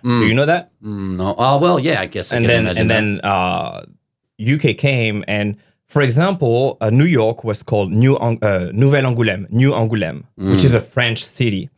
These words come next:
Speaker 1: Mm.
Speaker 2: And then they named it, uh,
Speaker 1: Well, they
Speaker 2: New
Speaker 1: did
Speaker 2: York.
Speaker 1: give, you know, New York, like, you know, the Statue of
Speaker 2: Yeah, yeah,
Speaker 1: Liberty
Speaker 2: yeah.
Speaker 1: and stuff
Speaker 2: But,
Speaker 1: like
Speaker 2: but
Speaker 1: that.
Speaker 2: now it's, like, full Britain. But, but it's really interesting 'cause we went to New Orleans together,
Speaker 1: Yeah.
Speaker 2: and you can see there's a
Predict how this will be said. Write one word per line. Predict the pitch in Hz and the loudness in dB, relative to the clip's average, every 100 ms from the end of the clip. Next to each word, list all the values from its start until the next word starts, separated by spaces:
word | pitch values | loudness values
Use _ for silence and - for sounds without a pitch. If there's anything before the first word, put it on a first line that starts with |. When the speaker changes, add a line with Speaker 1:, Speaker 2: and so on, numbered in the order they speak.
| - | -10
Speaker 1:
Mm. | 101 95 90 | -6 -4 -2
Speaker 2:
And | 104 | 0
then | 101 98 95 | 0 0 -2
they | 110 113 104 92 - _ _ | -2 -2 -2 -6 -12 _ _
named | 101 98 95 | -4 -2 -2
it, | 87 - - | -4 -6 -6
uh, | - | 0
Speaker 1:
Well, | 98 | 4
they | 113 | 4
Speaker 2:
New | 117 | 4
Speaker 1:
did | 143 | 2
Speaker 2:
York. | 87 | 2
Speaker 1:
give, | - 127 110 101 87 - | -2 0 0 0 -6 -4
you | 110 | 0
know, | 104 107 | 2 2
New | 98 110 | 2 2
York, | 104 104 98 | 2 0 -2
like, | 101 87 85 | -6 -6 -6
you | |
know, | 95 87 | -6 -4
the | 92 | -8
Statue | - 101 95 - | -6 -4 -2 2
of | 135 | 4
Speaker 2:
Yeah, | |
yeah, | 127 | 4
Speaker 1:
Liberty | 120 104 | 4 4
Speaker 2:
yeah. | 92 | 2
Speaker 1:
and | 87 | 0
stuff | 104 | 2
Speaker 2:
But, | 127 | 2
Speaker 1:
like | 98 | 2
Speaker 2:
but | 160 | 0
Speaker 1:
that. | 147 | 2
Speaker 2:
now | 165 147 | 2 2
it's, | 123 | 0
like, | 127 113 | -2 -4
full | - 147 135 | -2 0 2
Britain. | 107 127 110 | 0 -2 -2
But, | 104 117 127 131 | -2 -4 -4 -2
but | 143 139 _ _ | 0 -2 _ _
it's | 170 175 | -4 -2
really | 233 | 0
interesting | 233 196 180 131 | 0 0 0 0
'cause | 175 170 | 0 2
we | 240 | 2
went | 226 190 | 2 0
to | 147 | 2
New | 127 | 2
Orleans | 131 139 120 - | 2 2 0 -2
together, | 110 131 113 101 139 | -4 -2 -2 -4 -4
Speaker 1:
Yeah. | 120 110 | -2 2
Speaker 2:
and | 131 | 2
you | |
can | 139 135 | 2 2
see | 151 | 2
there's | 120 | 2
a | 113 | 0